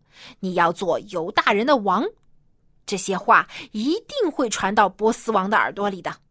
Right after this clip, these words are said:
你现在最好来见我们，好好的商量一下吧。”敌人竟然用这样莫须有的指控来逼尼西米出城，真是太卑鄙了。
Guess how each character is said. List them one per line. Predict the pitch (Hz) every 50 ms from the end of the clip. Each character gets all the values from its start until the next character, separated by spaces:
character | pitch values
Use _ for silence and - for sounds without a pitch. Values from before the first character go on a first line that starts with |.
| _ _ _ _ _ _ _ _ _ _ _ _ _ _ _ _
你 | - 190 175 160
现 | 170 - - 208 185 175
在 | 180 196 180 175 156
最 | - - 208 202
好 | 185 - 180
来 | 160 170 220
见 | 226 - - - 359 330 311 285
我 | 262 254
们， | 240 247 240 233 - _ _ _ _ _ _ _ _ _
好 | _ - - 139
好 | 156 - - 190 190
的 | 185 185
商 | - - - 202 208 240
量 | 262 262 240 233
一 | 220 214
下 | 214 240 220
吧。” | 208 214 202 202 202 _ _ _ _ _ _ _ _ _ _ _ _ _ _ _ _ _ _ _ _ _ _ _ _ _ _ _ _ _ _ _ _ - - - - - _ _ _ _ _ _
敌 | 320 320 349 359
人 | 349 330 320 339 370 392 403 -
竟 | - 381 370
然 | 349 330 311 330
用 | 339 330 320
这 | - 330
样 | 320 302 294 294
莫 | 302 349 403 392 349
须 | 320 - - - 403
有 | 381 254
的 | 220 247
指 | 277 - - - 202 190 -
控 | - - - - 415 359 240 - _ _ -
来 | - 170 185 - - -
逼 | - 415 453 508 523 466
尼 | 302 220 214
西 | 196 - - 240 226
米 | 214 208 - -
出 | - - - 320
城， | 320 - - 226 226 226 311 - - - _ _ _ _ _ _ _
真 | - - 175
是 | 165 - - -
太 | - - - - 202
卑 | - - 196 180
鄙 | - 196 190 180
了。 | 147 151 -